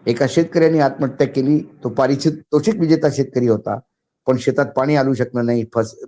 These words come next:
पूर्ण वावर सुकून गेलं, त्यांनी आत्महत्या केली. तिकडे कोण लक्ष देणार?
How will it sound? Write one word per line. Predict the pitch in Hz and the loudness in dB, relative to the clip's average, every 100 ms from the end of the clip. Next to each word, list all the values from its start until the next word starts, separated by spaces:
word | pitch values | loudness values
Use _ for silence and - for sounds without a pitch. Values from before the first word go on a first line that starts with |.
| - | -6
पूर्ण | 123 123 - _ _ _ _ _ _ _ _ _ _ _ _ _ _ _ _ _ _ _ _ _ _ _ _ _ _ _ _ _ _ _ _ _ _ _ _ _ _ 120 _ - | -4 -4 -6 _ _ _ _ _ _ _ _ _ _ _ _ _ _ _ _ _ _ _ _ _ _ _ _ _ _ _ _ _ _ _ _ _ _ _ _ _ _ -20 _ -4
वावर | 123 151 185 | 0 2 0
सुकून | - 143 139 | -2 -2 0
गेलं, | 107 95 101 _ _ _ _ _ _ _ _ | 0 -4 -8 _ _ _ _ _ _ _ _
त्यांनी | 160 190 | -2 0
आत्महत्या | 170 160 - - | -2 -4 -10 -14
केली. | - - _ _ _ _ _ _ _ _ _ _ _ _ _ _ _ _ _ _ _ _ _ _ _ _ _ _ _ _ _ _ _ _ _ _ - | -18 -20 _ _ _ _ _ _ _ _ _ _ _ _ _ _ _ _ _ _ _ _ _ _ _ _ _ _ _ _ _ _ _ _ _ _ -2
तिकडे | 165 226 | 2 4
कोण | 220 190 | 4 2
लक्ष | 139 - | 2 0
देणार? | 107 90 95 | -4 -4 -8